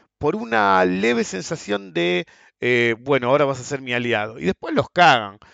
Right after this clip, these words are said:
porque si vos no tenés un interés activo en el país y solamente te tiraste la guita por la cabeza,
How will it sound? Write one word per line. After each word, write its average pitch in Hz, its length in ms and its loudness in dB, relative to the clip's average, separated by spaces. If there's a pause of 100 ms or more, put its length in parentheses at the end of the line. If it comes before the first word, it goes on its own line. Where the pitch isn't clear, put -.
(120)
porque - 160 -6
si 156 80 -4
vos 208 60 -4
no 180 100 -4
tenés 175 220 -6
un 156 80 -12
interés 143 320 -8
activo 123 640 -4
en 113 80 -10
el 110 120 -12
país 110 380 -6
y 120 40 -14
solamente 147 300 -6
te 135 60 -4
tiraste 139 320 -8
la 127 80 -2
guita 143 180 -4
por 135 140 -12
la 139 80 -4
cabeza, 139 400 -4